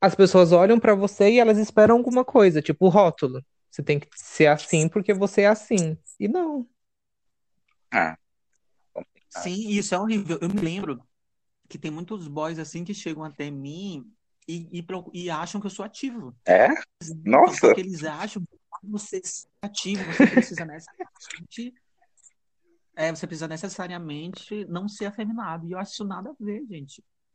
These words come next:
Speaker 2: Ah, é, é puro
Speaker 1: Mas tem
Speaker 2: machismo,
Speaker 1: muito
Speaker 2: é puro ma-,
Speaker 1: preconceito disso
Speaker 2: é.
Speaker 1: também, né? Tipo, "Ai,
Speaker 2: É
Speaker 1: como você,
Speaker 2: machismo.
Speaker 1: como assim?"
Speaker 2: Isso é
Speaker 3: Nossa,
Speaker 2: puro
Speaker 3: eu já ouvi
Speaker 2: machismo,
Speaker 3: muito,
Speaker 2: amigo.
Speaker 3: eu já ouvi muito isso. "Nossa, porque tu é passivo, tu é tão bonito." Eu falei, "Gente, aí que é o problema."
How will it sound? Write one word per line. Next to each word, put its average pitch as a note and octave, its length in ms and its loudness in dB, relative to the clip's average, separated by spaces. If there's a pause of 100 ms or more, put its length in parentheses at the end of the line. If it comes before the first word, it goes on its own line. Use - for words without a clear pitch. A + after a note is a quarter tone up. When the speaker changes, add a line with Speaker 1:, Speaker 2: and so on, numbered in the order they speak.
(760)
Speaker 2:
Ah, B2 300 2
é, A2+ 400 4
é - 20 2
puro D3+ 300 6
Speaker 1:
Mas D3+ 140 4
tem D#3 100 4
Speaker 2:
machismo, - 0 -
Speaker 1:
muito D3+ 240 4
Speaker 2:
é - 0 -
puro G3 300 4
ma-, G#3 100 -2
Speaker 1:
preconceito F3+ 300 4
disso F#3+ 380 0
Speaker 2:
é. G#3+ 120 2
Speaker 1:
também, D3+ 140 2
né? C3 120 -2
Tipo, - 280 -8
"Ai, D#3+ 220 2
Speaker 2:
É D#3+ 60 6
Speaker 1:
como E3+ 140 8
você, A#3 360 4
Speaker 2:
machismo. - 0 -
Speaker 1:
como G3+ 240 -2
assim?" A3 640 -2 (1500)
Speaker 2:
Isso - 120 2
é G3+ 40 4
Speaker 3:
Nossa, F#3 80 -2
Speaker 2:
puro A3 100 8
Speaker 3:
eu A#3 40 8
já B3 80 6
ouvi - 160 4
Speaker 2:
machismo, A2 340 0
Speaker 3:
muito, - 0 -
Speaker 2:
amigo. F#2 500 -6 (500)
Speaker 3:
eu D#3+ 80 -10
já F#3 100 -2
ouvi F#3 160 -2
muito G3 280 -6
isso. G3+ 220 -6
"Nossa, F#3 460 -8
porque F#3 260 -10
tu G3 100 -12
é F#3+ 60 -10
passivo, F#3+ 720 -12
tu F#3+ 100 -10
é F3 40 -8
tão F#3+ 180 -10
bonito." G#3+ 280 -8
Eu G#3 40 -18
falei, F3+ 220 -14
"Gente, D#3+ 580 -14
aí F#3 280 -16
que - 80 -18
é D#3+ 40 -10
o C#3+ 40 -16
problema." D#3+ 680 -16